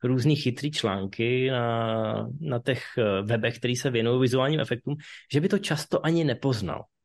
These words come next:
A to je člověk, který v té branži je dvacet let. Ty videa jsou úžasný, on je začal točit ve chvíli, kdy my už jsme s Matějem vlastně byli domluvený, že uděláme tenhle speciál. Ale nechceme se tvářit, že všechny ty rozumy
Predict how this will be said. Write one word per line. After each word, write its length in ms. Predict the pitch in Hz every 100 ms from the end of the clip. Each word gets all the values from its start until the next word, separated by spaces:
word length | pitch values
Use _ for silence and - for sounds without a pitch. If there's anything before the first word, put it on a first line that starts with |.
| _ _ _ - -
A 40 | 120
to 80 |
je 60 | 165
člověk, 300 | - 156 165
který 220 | 160 143
v 60 | 147
té 100 | 165
branži 320 | 131 123 139
je 60 | 135
dvacet 360 | 110 - 120
let. 200 | 107 92 - _ - -
Ty 100 | -
videa 200 | 143 160
jsou 180 | 160 160
úžasný, 720 | 95 120 127 156 165 175 175
on 160 | 139 139
je 80 | 131
začal 260 | 123 147
točit 280 | 139 127 139
ve 100 | 120
chvíli, 240 | - 135
kdy 180 | 135 131
my 120 | 127
už 100 | 123
jsme 120 | 147 131
s 40 |
Matějem 320 | 113 113 131
vlastně 240 | 123 - 135
byli 140 | 147
domluvený, 420 | 120 131 131 123
že 80 | 120
uděláme 280 | 117 117 123
tenhle 180 | 131 135
speciál. 580 | 131 120 95 - - - _ - - - -
Ale 300 | - 117 117
nechceme 320 | 120 117 147 131
se 140 | 147
tvářit, 500 | 117 113 107 120 113
že 220 | 113 120
všechny 360 | 107 120 - 110
ty 120 | 135
rozumy 580 | 117 110 120 113 107